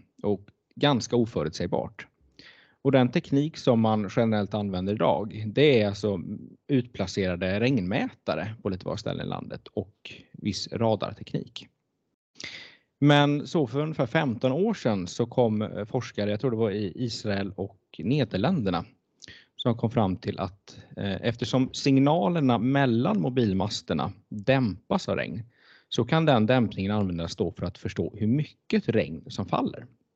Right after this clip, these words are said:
Och detta ville då S M H I, eh, i sitt pilotprojekt då testa i praktiken.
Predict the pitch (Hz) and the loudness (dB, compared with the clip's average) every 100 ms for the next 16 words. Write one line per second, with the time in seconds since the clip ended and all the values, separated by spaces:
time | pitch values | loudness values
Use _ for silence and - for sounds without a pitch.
0 | _ _ _ _ _ _ - _ - - | _ _ _ _ _ _ -20 _ -14 -14
1 | - - _ _ 143 156 - 113 127 127 | -16 -20 _ _ 2 2 4 2 4 4
2 | 110 90 - 101 117 104 87 82 87 - | 4 2 0 -4 0 2 0 -2 -6 -10
3 | _ - 90 76 82 - 71 - - - | _ -14 -10 -10 -10 -10 -10 -12 -10 -2
4 | 117 - 107 - 107 104 - - - 98 | 0 2 0 2 2 2 0 -4 -2 -4
5 | - 117 - - 71 - 107 - 202 - | -4 -4 -2 -6 -4 -4 0 2 2 0
6 | - | -4